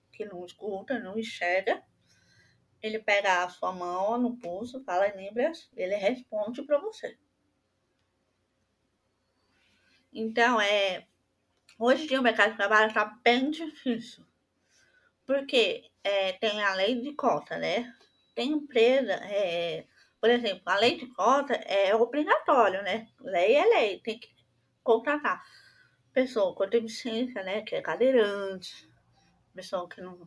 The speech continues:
tem braço, não tem perna, deficiência auditiva, surdo com a Libra. E, infelizmente, não tão cobrindo, não tá contratando. Antigamente, contratava muito.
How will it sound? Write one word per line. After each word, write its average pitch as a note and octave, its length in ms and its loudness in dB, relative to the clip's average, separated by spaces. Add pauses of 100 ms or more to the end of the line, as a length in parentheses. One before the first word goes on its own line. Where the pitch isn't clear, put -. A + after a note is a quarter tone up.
(140)
tem F#3 160 -10
braço, F3 400 0
não E3+ 80 -14
tem F#3 220 -12
perna, A3+ 600 -2 (480)
deficiência A#3+ 460 2
auditiva, G#3+ 1000 -2 (380)
surdo G3+ 340 -14
com - 120 -6
a F#3+ 100 -2
Libra. A#3+ 360 -2 (920)
E, A3 300 6
infelizmente, D4 800 2
não F4+ 280 -2
tão G#4 240 -2
cobrindo, A3 440 -2
não G#3 160 -10
tá C4+ 140 -2
contratando. - 640 -4 (720)
Antigamente, G#3 720 -2
contratava G3+ 640 0
muito. G3+ 460 -10